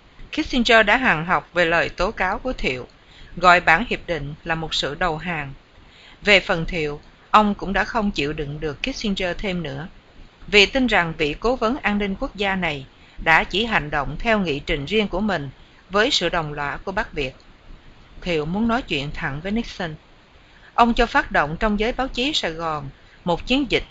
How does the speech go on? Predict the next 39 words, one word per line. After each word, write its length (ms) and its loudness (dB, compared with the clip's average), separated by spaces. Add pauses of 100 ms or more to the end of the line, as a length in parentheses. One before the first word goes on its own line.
gán 300 0
cho 140 -4
Kissinger 760 -4
cái 120 -2
lỗi 380 -4 (420)
là 120 6
đã 140 6
không 300 0
thông 240 0
báo 220 -2
chính 240 -2
xác 360 -2
quan 240 2
điểm 240 -6
của 120 -8
Việt 240 -8
Nam 220 -2
Cộng 240 -6
Hòa 320 -6
cho 100 -6
Nixon. 460 -4 (1700)
Sau 260 8
lần 220 2
thất 200 -4
bại 200 2
vừa 200 -4
rồi, 340 -4 (320)
Kissinger 640 0
không 200 0
còn 280 -2
mặt 180 -6
mũi 180 -4
nào 420 -6
trở 180 0
lại 240 -6
Sài 180 -4
Gòn 340 -4
lần 200 -6
nữa, 260 -8